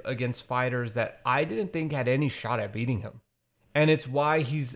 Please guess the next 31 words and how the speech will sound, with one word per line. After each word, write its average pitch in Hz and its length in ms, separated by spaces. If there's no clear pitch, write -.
earned 135 300
this 120 160
reputation 120 800
as 107 160
being 123 220
a 110 40
boring 120 600
fighter, 113 580
and 120 160
he's 120 240
one 120 160
hundred 147 420
percent 135 380
earned 127 260
it. 98 200
And 127 340
I 123 160
saw 156 160
some 131 300
people 151 260
trying 143 140
to 123 60
say 147 100
that 120 140
that 113 180
was 123 100
an 110 160
entertaining 123 400
fight 104 240
last 123 180
night. 151 240